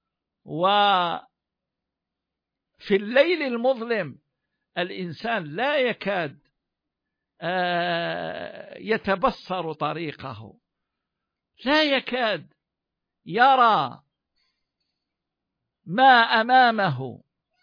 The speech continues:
قد يقع في الحفرة ولا يدري، قد يمسك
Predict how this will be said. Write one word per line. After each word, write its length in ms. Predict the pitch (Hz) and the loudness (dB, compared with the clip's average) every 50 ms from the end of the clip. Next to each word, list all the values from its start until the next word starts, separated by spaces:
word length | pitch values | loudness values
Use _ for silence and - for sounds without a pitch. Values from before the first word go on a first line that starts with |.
| _ _ _ _ - | _ _ _ _ -8
قد 180 | 185 180 165 165 | -8 -6 -4 -4
يقع 380 | 185 208 202 - 185 180 165 | -4 -4 -4 -4 -4 -4 -4
في 380 | - - 190 180 170 170 165 156 | -4 -6 -8 -6 -6 -6 -6 -8
الحفرة 460 | 151 143 - 208 220 202 214 208 180 | -8 -10 -8 -10 -10 -8 -8 -8 -6
ولا 300 | 160 208 254 269 262 220 | -6 -6 -6 -6 -6 -6
يدري، 400 | 190 156 139 131 - - 104 98 - - _ _ _ _ _ _ _ _ _ _ _ _ _ _ _ _ _ _ _ _ _ _ _ _ _ _ _ _ - - | -8 -8 -10 -12 -16 -20 -20 -20 -20 -20 _ _ _ _ _ _ _ _ _ _ _ _ _ _ _ _ _ _ _ _ _ _ _ _ _ _ _ _ -4 2
قد 240 | - 240 226 180 | 4 4 4 4
يمسك 760 | 196 214 208 202 196 233 262 262 240 160 - 208 208 170 - | -2 -2 -2 -2 -4 -4 -4 -6 -6 -6 -6 -6 -8 -6 -4